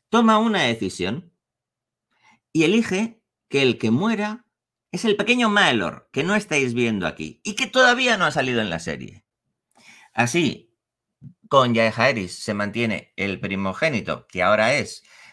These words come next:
según ellos, según los verdes, el sucesor al trono después de Aegon segundo, y considera que tal vez el niño, que Maelor,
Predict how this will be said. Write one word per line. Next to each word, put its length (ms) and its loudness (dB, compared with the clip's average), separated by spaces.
según 480 0
ellos, 400 0
según 260 -6
los 160 -2
verdes, 540 -6
el 200 -4
sucesor 440 -4
al 160 2
trono 320 -2
después 380 -8
de 80 -4
Aegon 260 -2
segundo, 640 -4
y 320 -2
considera 580 -2
que 100 -4
tal 280 0
vez 200 -4
el 220 0
niño, 560 -4
que 160 -2
Maelor, 680 -2